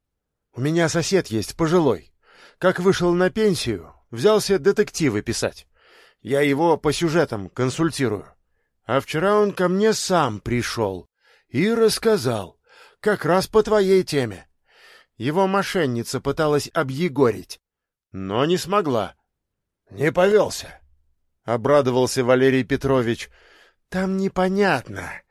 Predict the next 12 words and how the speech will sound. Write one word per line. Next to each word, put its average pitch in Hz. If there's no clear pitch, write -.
К -
нему 196
в -
поликлинике 196
подкатила 196
дамочка. 117
Разговорчики, 160
комплиментики. 151
Он -
спросил, 147
где 127
работает. 139